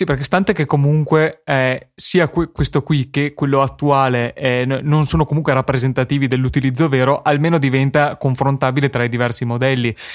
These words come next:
Eh, almeno hai un'idea, se vado ai centotrenta fissi in autostrada, che comunque la maggior parte della gente è quella la velocità che tira in autostrada,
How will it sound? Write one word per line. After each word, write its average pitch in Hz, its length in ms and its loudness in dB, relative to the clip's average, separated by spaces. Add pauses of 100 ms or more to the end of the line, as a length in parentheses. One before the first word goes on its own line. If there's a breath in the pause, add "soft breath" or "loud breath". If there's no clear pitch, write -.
Eh, - 260 -4
almeno 139 400 0
hai 135 140 2
un'idea, 131 420 0 (220 loud breath)
se - 160 -6
vado 143 420 2
ai 135 320 2
centotrenta 143 560 0
fissi - 280 -4
in 127 60 -2
autostrada, 127 460 -2
che 120 140 -4
comunque 120 500 -2
la - 100 -6
maggior 120 200 -2
parte 123 240 -4
della 123 180 0
gente 123 340 -2
è 113 140 -4
quella 123 280 -2
la 117 80 -2
velocità 117 400 -2
che 123 100 -4
tira 123 160 -4
in 123 120 -2
autostrada, 123 680 -2